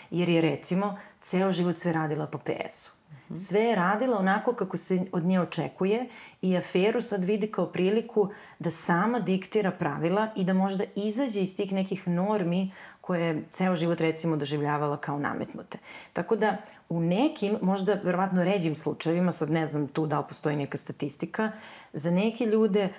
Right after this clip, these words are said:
Speaker 1: afera je prosto način da ponovo upoznaju sebe, da, da se poigraju sa nekim drugačijim ide-, identitetima, da bolje upoznaju sebe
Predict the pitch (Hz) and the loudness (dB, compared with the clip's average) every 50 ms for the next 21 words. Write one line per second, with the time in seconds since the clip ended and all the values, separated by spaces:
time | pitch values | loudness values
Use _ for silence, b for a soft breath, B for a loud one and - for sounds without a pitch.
0 | B B B - 156 139 - 185 185 196 208 202 190 185 180 190 190 - 190 180 | B B B -10 -10 -2 0 2 2 4 2 2 2 2 0 0 0 2 2 2
1 | 175 170 170 170 - 190 185 165 160 160 - 190 202 208 214 202 170 165 156 - | 2 2 0 0 2 2 2 2 2 0 0 0 2 2 2 2 0 0 0 -2
2 | 165 - - 165 156 143 165 165 156 151 - - 151 143 160 143 147 175 180 160 | -4 -2 0 0 0 2 2 0 0 0 -2 -2 -2 0 0 0 0 0 2 2
3 | 175 160 147 - 175 147 175 160 - - 165 - - 175 175 196 220 233 226 233 | 0 0 0 -4 -4 -2 -2 -2 -2 -4 -6 -4 0 0 2 4 4 2 2 2
4 | 233 226 214 - - 208 202 202 196 202 202 185 180 185 185 180 180 - - 180 | 2 2 2 0 -2 -4 -2 -2 -2 -2 0 0 0 2 2 0 0 0 -2 0
5 | 175 165 160 165 151 156 - - 180 160 170 170 - 170 160 - 175 175 - 190 | 0 0 0 -2 -4 -6 -4 -2 -2 0 0 -2 -2 -2 0 0 -2 0 0 0
6 | 180 165 151 143 160 143 139 175 202 226 233 214 196 196 165 170 160 156 170 170 | 0 0 0 -2 -4 -2 0 0 2 4 4 2 2 2 0 0 0 2 2 0
7 | 156 151 - - - 92 - 156 160 196 | 0 -2 -2 -2 -2 -2 0 0 -2 -2